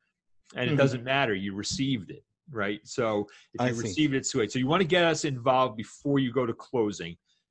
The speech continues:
Speaker 1: um, at the latest. We like to have a week to two weeks notice. I recommend that you call us as early as possible, pos-, possibly even before you think about selling the property,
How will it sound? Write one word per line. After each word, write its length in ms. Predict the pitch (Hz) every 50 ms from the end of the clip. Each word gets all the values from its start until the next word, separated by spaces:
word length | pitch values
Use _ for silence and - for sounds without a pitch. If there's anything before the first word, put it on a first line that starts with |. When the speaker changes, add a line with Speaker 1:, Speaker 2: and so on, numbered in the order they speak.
| _ - 113
Speaker 1:
um, 400 | 104 101 101 95 98 95 95 - _ _ _ - - - - - - - _ _ _ _ -
at 160 | 127 123 -
the 60 | 120
latest. 300 | 113 101 85 85 143 -
We 160 | 123 143 156
like 220 | 160 156 160 151 156
to 80 | 151 139
have 180 | 147 147 139
a 40 | 139
week 280 | 131 127 139 139 135 -
to 60 | 127
two 200 | - - - 127
weeks 280 | 120 120 101 - - 151
notice. 360 | 147 151 156 151 143 147 - - _ -
I 380 | 147 156 175 185 180 180 175 156
recommend 400 | 170 180 175 180 175 180 175 165 165
that 60 | 156
you 100 | 151 147
call 200 | - 175 160 170
us 120 | 165 - 165
as 140 | 139 127 151
early 180 | 147 156 170
as 80 | 160 160
possible, 460 | - 143 147 160 170 - - - -
pos-, 340 | - 143 143 147 143 - - _ _ -
possibly 320 | 170 175 165 - - 170 160
even 200 | 170 170 160 151
before 260 | 147 143 143 - 156
you 120 | 151 147 139
think 220 | - - 143 131 139
about 200 | 131 131 120 -
selling 400 | - - 135 135 139 135 131 120
the 80 | 110
property, 640 | - - 107 98 92 95 95 - 101 95 95 -